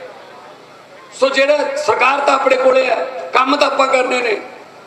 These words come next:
ਫਿਰ ਆਪਾਂ ਹੋਰ ਕਿਸੇ ਨੂੰ ਵੋਟ, ਕਿਉਂ ਵੋਟ ਖਰਾਬ ਕਰਨੀ ਹੈ? ਡਬਲ ਟ੍ਰਿਪਲ ਹੋ ਜਾਊਗਾ, ਨਾਲੇ ਉੱਪਰੋਂ ਐਮ ਪੀ ਲੈਟ ਦੇ ਪੈਸੇ ਆਇਆ ਕਰਨਗੇ, ਨਾਲੇ ਇੱਥੋਂ ਸਰਕਾਰ ਹੈ, ਡਬਲ ਟ੍ਰਿਪਲ ਕੰਮ ਹੋਇਆ ਕਰੂਗਾ। ਔਰ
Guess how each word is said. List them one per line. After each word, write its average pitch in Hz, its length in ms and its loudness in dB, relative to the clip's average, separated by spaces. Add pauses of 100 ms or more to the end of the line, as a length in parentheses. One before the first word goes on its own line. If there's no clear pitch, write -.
(280)
ਫਿਰ 254 120 4
ਆਪਾਂ 269 240 0
ਹੋਰ 262 280 2
ਕਿਸੇ 262 220 -2
ਨੂੰ 277 100 -2
ਵੋਟ, 269 220 4 (360)
ਕਿਉਂ 277 180 0
ਵੋਟ 269 220 4
ਖਰਾਬ 254 320 2
ਕਰਨੀ 254 340 2
ਹੈ? 220 80 -4 (760)
ਡਬਲ 262 380 2
ਟ੍ਰਿਪਲ 285 460 0
ਹੋ 247 160 4
ਜਾਊਗਾ, 277 680 0
ਨਾਲੇ 262 300 2
ਉੱਪਰੋਂ 277 520 2 (220)
ਐਮ 226 240 0
ਪੀ 277 100 0
ਲੈਟ 277 220 2
ਦੇ 269 100 2
ਪੈਸੇ 269 340 2
ਆਇਆ 269 140 2
ਕਰਨਗੇ, 269 440 2
ਨਾਲੇ 269 240 2
ਇੱਥੋਂ 254 360 0 (460)
ਸਰਕਾਰ 247 560 0
ਹੈ, 269 260 0 (360)
ਡਬਲ 247 240 2
ਟ੍ਰਿਪਲ 269 360 0
ਕੰਮ 262 240 0
ਹੋਇਆ 254 240 2
ਕਰੂਗਾ। 254 360 2 (340)
ਔਰ 247 140 2